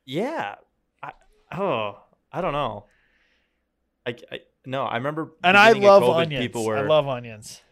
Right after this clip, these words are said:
Speaker 1: I do too. Beginning of, uh, covid, when everyone was, like, starting to first lose their taste and smell,
Speaker 2: Oh, and they
Speaker 1: pe-,
Speaker 2: thought it was
Speaker 1: people
Speaker 2: cool and they
Speaker 1: were,
Speaker 2: would do crazy stuff.
Speaker 1: people would eat raw onions like that.
Speaker 2: Yeah.
Speaker 1: Yeah.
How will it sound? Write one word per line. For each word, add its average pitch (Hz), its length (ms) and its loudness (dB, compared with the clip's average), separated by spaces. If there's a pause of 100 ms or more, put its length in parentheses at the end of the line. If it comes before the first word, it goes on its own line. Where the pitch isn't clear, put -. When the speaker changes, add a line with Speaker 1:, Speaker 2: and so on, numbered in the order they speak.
(180)
Speaker 1:
I 160 60 -4
do 175 80 -6
too. 147 320 -6 (100)
Beginning 139 360 -8
of, 120 180 -6
uh, 107 280 -6 (220)
covid, 120 360 -4
when 107 320 -10 (720)
everyone 113 400 -8
was, 104 120 -14
like, 101 160 -8
starting 104 380 -8
to 101 320 -8
first 107 340 -16
lose 107 200 -14
their 101 280 -10 (340)
taste 107 220 -12
and 110 80 -20
smell, 139 240 -4
Speaker 2:
Oh, 135 40 -2
and 135 100 -6
they 135 80 -4
Speaker 1:
pe-, 143 80 -6
Speaker 2:
thought 135 160 0
it - 20 0
was 123 160 -6
Speaker 1:
people 135 200 -2
Speaker 2:
cool 131 80 -2
and 117 60 -2
they 117 40 0
Speaker 1:
were, 120 80 -2
Speaker 2:
would 120 80 -12
do 123 120 -10
crazy 123 320 -12
stuff. 123 280 -4
Speaker 1:
people 110 180 -6
would 101 160 -12 (140)
eat 104 200 -8
raw 98 260 -6
onions 95 240 -14
like - 180 -20
that. - 220 -18 (640)
Speaker 2:
Yeah. 117 240 -6 (260)
Speaker 1:
Yeah. 98 220 -12